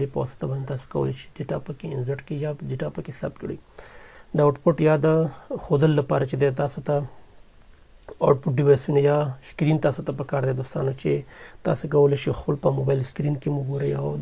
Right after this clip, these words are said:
د نور، آه، سکرین چې کوم ایل سی ډیانې دي مثال، یا تلویزیونونه چې دي،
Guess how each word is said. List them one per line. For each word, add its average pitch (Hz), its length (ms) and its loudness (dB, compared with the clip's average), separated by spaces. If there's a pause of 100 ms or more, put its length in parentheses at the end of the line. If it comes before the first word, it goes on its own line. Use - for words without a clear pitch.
د 156 180 -2
نور، 165 160 0
آه، - 840 -8 (100)
سکرین 151 340 2 (180)
چې - 80 -6 (120)
کوم 139 100 4 (220)
ایل 135 220 0
سی - 100 -4
ډیانې 143 340 4
دي 135 140 0
مثال، 135 320 0
یا 147 100 2 (160)
تلویزیونونه 135 540 2
چې - 100 -4
دي، 135 60 2